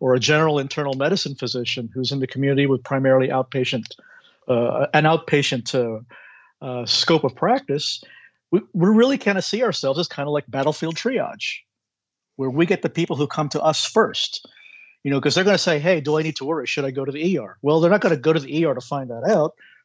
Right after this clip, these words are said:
Most people are gonna get in talk with the, call, call their primary care physician or their personal physician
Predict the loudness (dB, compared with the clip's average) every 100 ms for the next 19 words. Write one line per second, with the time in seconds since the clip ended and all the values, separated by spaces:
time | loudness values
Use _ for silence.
0 | _ _ _ 0 2 2 0 2 2 0
1 | -2 -4 -2 -2 -2 -4 -10 -6 -2 -2
2 | 0 2 2 0 -2 -2 0 0 0 -2
3 | -4 -2 0 -2 -4 -6 -8 -2 0 0
4 | 0 2 2 2 -2